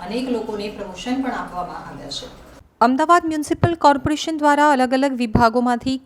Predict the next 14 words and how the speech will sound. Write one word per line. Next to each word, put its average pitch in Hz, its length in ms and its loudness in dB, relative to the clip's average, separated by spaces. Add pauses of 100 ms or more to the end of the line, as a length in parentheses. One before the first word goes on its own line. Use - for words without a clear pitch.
ખાલી 247 400 2
પડેલી 214 320 0 (140)
જગ્યાઓમાં 190 1000 -4
ભરતી 254 380 -4
કરવામાં 208 400 -4
આવી 233 160 -8
છે, 349 140 -2 (360)
જ્યારે 294 300 4
અમુક 285 280 -2
વિભાગોમાં 233 600 0
પ્રમોશન 208 520 -2
આપવામાં 185 380 -4
આવ્યું 165 180 -12
છે. - 140 -16